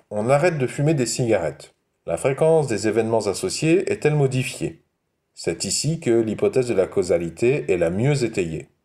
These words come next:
Petit neuf, analogie. Dans certaines circonstances, il serait juste de juger par analogie. Avec ce que nous savons maintenant des effets de la thalidomide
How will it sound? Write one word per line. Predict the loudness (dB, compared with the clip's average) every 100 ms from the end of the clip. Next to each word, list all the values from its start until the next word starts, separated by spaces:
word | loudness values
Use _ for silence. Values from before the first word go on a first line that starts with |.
| _ _
Petit | -8 -2 0
neuf, | 2 0 -4 -6 -2
analogie. | 2 2 2 0 -4 -10 -14 _ _ -2
Dans | 0 0
certaines | -2 -2 -2
circonstances, | -2 -4 -8 -2 0 0 -4 -14 _
il | -6 -4
serait | 0 2 2 0
juste | 0 -2 -4 -14 -20
de | -4 -2
juger | -2 -2 -2 0
par | 0 0 0
analogie. | 0 2 2 2 -2 -10 -14 _ _ _ _ _ -2
Avec | 0 0 -2
ce | -4
que | -2
nous | -2
savons | -2 -2 0 2
maintenant | 2 0 0 0 0
des | 0 -2
effets | -4 -2 -2
de | 0 0
la | 0 -2
thalidomide | -2 -2 -2 -4 -2 -2 -4 -6 -6 -8